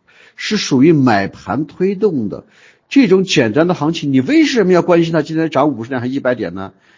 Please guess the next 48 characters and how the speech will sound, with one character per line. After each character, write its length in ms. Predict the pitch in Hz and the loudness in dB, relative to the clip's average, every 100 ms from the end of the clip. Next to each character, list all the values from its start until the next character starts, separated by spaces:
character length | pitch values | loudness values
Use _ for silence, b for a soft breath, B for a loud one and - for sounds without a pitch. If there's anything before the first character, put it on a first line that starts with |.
| b b _ | b b _
你 140 | 107 | -6
应 40 | 131 | -2
该 120 | 143 | 0
关 200 | 143 135 | 0 0
心 140 | 135 | -2
过 260 | 131 202 147 | -4 0 0
三 320 | - 214 233 | 0 -2 0
个 80 | 226 | 2
月 120 | 180 | 0
它 100 | 139 | 0
会 100 | 151 | -2
涨 220 | - 104 | -2 -4
多 140 | 120 117 | -6 -6
少 160 | 107 | -8
呢？ 100 | 95 b b b | -12 b b b
就 100 | 202 | -6
是 100 | 226 | -6
保 380 | - - 131 160 | -8 -4 0 2
证 100 | 220 | 2
了 60 | 202 | 0
三 220 | 233 233 | 0 0
个 80 | 214 | 2
月 40 | |
之 60 | 208 | 0
后 60 | |
还 220 | 208 170 | 0 -6
会 180 | 208 302 | -2 -2
不 80 | 202 | 0
会 80 | 220 | 0
再 160 | 247 | -2
涨 340 | - - 110 110 | -2 -2 -2 -2
呢？ 220 | 165 226 _ _ _ | -4 -6 _ _ _
我 100 | 110 | -12
告 180 | 143 139 | -8 -8
诉 100 | 123 | -8
你 100 | 123 | -12
会 280 | 123 151 104 | -6 -6 -4
的， 100 | 107 | -4
为 140 | 151 | -6
什 200 | - 95 | -6 -12
么？ 200 | 87 - _ _ _ _ _ _ _ _ _ | -14 -16 _ _ _ _ _ _ _ _ _
你 140 | 107 | -12
看 240 | 101 127 110 | -8 -6 -4
那 60 | |
个 80 | 110 | -4
月 180 | 113 101 | -4 -4
线 240 | - 95 | -4 -10
图， 260 | 82 - | -10 -20